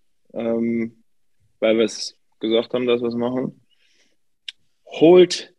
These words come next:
das, den Internetbrowser raus und stimmet ab, ihr Leute. Habt ihr's da?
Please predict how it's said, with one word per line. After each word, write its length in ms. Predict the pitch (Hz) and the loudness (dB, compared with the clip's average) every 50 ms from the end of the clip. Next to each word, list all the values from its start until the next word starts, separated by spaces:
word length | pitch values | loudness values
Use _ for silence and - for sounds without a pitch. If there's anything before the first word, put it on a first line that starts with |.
| _ _ _ _ _ _ | _ _ _ _ _ _
das, 480 | - 120 127 131 127 - - - - - _ - - _ _ _ _ _ _ - | -4 -2 -2 -2 -2 -6 -10 -14 -16 -18 _ -20 -20 _ _ _ _ _ _ -6
den 140 | 120 117 113 | -4 -4 -2
Internetbrowser 840 | 101 127 131 127 131 127 120 113 117 - 113 113 113 113 113 110 107 | -2 -4 -4 -4 -4 -4 -4 -4 -4 -2 0 0 0 0 0 -2 -2
raus 480 | 107 107 107 110 113 - - - - _ _ _ - - _ _ _ _ _ _ _ _ _ _ _ _ _ _ _ _ _ _ _ _ _ _ | 0 0 -2 -2 -4 -4 -8 -10 -14 _ _ _ -20 -20 _ _ _ _ _ _ _ _ _ _ _ _ _ _ _ _ _ _ _ _ _ _
und 140 | - 107 - | -10 -8 -6
stimmet 360 | - - - 117 120 117 104 | -6 -4 -2 -2 -2 0 0
ab, 240 | 101 104 107 - - - - - | 0 0 -2 -4 -8 -20 -18 -12
ihr 160 | - 107 107 | -10 -8 -6
Leute. 460 | 104 101 101 98 101 98 - - - - _ _ _ _ _ _ _ _ _ _ _ _ _ _ _ _ _ _ _ _ _ _ - - - | -4 -4 -4 -4 -4 -6 -8 -14 -18 -20 _ _ _ _ _ _ _ _ _ _ _ _ _ _ _ _ _ _ _ _ _ _ -20 -6 -4
Habt 200 | 123 131 - 156 | -4 -2 0 0
ihr's 160 | 139 - - | 0 2 2
da? 320 | 139 139 135 117 98 - | 0 0 0 -2 -4 -8